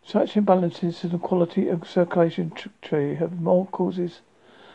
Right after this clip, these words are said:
which include the effects of emotional disturbance, shock, unbalance, mental, mental attitude, surface heat or cold,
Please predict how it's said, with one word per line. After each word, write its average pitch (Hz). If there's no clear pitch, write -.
which -
include 185
the 190
effects 170
of 170
emotional 180
disturbance, 165
shock, -
unbalance, 180
mental, 196
mental 190
attitude, 165
surface 190
heat -
or 165
cold, 147